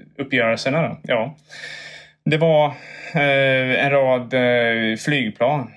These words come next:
som, som såldes och sen var lite annat. Men ja,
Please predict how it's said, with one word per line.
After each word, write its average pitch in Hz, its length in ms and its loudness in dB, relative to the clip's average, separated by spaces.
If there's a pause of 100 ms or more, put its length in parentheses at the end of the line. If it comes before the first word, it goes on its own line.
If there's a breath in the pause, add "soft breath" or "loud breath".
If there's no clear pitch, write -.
som, 113 300 -4
som 117 240 -4
såldes 104 440 -4
och 117 60 -8
sen 120 180 -4
var 117 80 0
lite 110 200 -2
annat. 104 220 -4
Men 123 280 -2 (800)
ja, - 220 -2